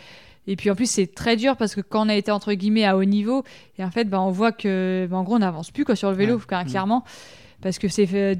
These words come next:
Speaker 1: très dur, on va dire, de, de progresser, des fois de gagner quelques watts par-ci par-là, mais par contre, c'est très facile de, d'en reperdre.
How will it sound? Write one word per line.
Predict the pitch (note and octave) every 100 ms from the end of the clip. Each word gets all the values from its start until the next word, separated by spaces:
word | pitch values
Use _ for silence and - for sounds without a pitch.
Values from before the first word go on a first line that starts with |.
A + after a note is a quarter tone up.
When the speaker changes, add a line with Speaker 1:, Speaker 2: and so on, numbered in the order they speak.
| -
Speaker 1:
très | - C4
dur, | A3+ C4+
on | A#3
va | A3
dire, | A3 A3+
de, | G3+ G3+
de | F#3+
progresser, | G3 A3+ A3+ A#3 A3 A#3+
des | G#3
fois | G#3
de | G#3
gagner | G3 G#3 G#3
quelques | G3+ G3+ G#3+
watts | G#3 G3+
par-ci | G3+ G3 G3+
par-là, | G3 G#3
mais | A#3
par | G3 F#3+
contre, | A3+
c'est | - F3+
très | - A3+
facile | A3+ G3+ A#3+ G3+
de, | G3+ G3
d'en | F#3+ F#3
reperdre. | - A#3 A3